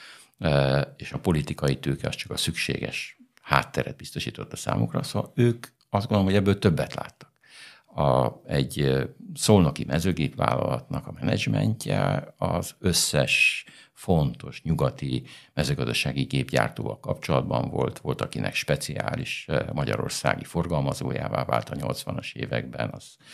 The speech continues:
ö, német, a Kless, ö, ö, cégnek, meg sok, meg francia cégeknek.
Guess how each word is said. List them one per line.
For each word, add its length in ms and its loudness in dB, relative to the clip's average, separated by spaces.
ö, 600 4
német, 540 -2
a 40 -12
Kless, 480 0
ö, 80 -4
ö, 120 -12
cégnek, 540 -6
meg 140 -10
sok, 220 -8
meg 200 -6
francia 460 0
cégeknek. 540 -2